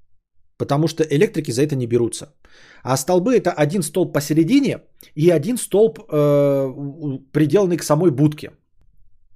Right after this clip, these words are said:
Будка, э, из металлокаркаса, каркас металлический. То есть, по идее, я могу любой столб куда угодно приделать. Но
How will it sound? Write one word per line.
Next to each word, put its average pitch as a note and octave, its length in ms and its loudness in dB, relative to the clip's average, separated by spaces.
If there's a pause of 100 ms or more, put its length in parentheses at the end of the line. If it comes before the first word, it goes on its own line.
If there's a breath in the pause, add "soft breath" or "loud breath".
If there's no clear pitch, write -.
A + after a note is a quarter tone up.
(380)
Будка, C3+ 540 -2 (360 loud breath)
э, C3+ 540 -8
из D#3 160 -6
металлокаркаса, D#3 1300 0 (380)
каркас D3 340 -2
металлический. - 680 -10 (260 soft breath)
То D3 80 0
есть, D3+ 160 0
по E3+ 120 0
идее, A3 220 -2
я G3 180 2
могу E3+ 200 -2
любой E3+ 240 2
столб A#3 340 -4
куда D#3 220 0
угодно D#3 300 -2
приделать. D3+ 480 -4
Но F3+ 380 -2